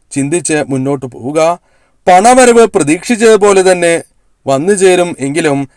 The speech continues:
ചെലവ് വർദ്ധിക്കുവാനുള്ള സാധ്യത കൂടുതലാണ്. ആഡംബര വസ്തുക്കൾ വാങ്ങുക, വിരുന്ന്, യാത്ര, ആശുപത്രി ചിലവ് തുടങ്ങിയ കാര്യങ്ങളുമായി ബന്ധപ്പെട്ട് ധനകരം-, ധനപരമായ ചെലവ് വർദ്ധിക്കും അഥവാ അധികരിക്കുന്ന സമയമാണ്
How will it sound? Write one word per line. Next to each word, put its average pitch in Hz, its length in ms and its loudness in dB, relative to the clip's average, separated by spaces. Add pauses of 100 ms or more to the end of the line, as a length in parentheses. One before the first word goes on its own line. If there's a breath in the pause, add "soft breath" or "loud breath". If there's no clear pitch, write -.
(340)
ചെലവ് 226 540 4
വർദ്ധിക്കുവാനുള്ള 180 960 2
സാധ്യത 151 520 0
കൂടുതലാണ്. 131 920 -4 (380)
ആഡംബര 180 440 2
വസ്തുക്കൾ 175 440 0
വാങ്ങുക, 139 540 0 (360)
വിരുന്ന്, 233 600 2
യാത്ര, 165 540 2
ആശുപത്രി 190 840 2
ചിലവ് 165 440 4 (420)
തുടങ്ങിയ 185 420 2
കാര്യങ്ങളുമായി 185 600 2
ബന്ധപ്പെട്ട് 156 880 0
ധനകരം-, 170 640 0 (280)
ധനപരമായ 175 840 2 (420)
ചെലവ് 143 500 0 (360)
വർദ്ധിക്കും 156 720 -2
അഥവാ 156 280 2
അധികരിക്കുന്ന 165 800 0
സമയമാണ് 139 720 -2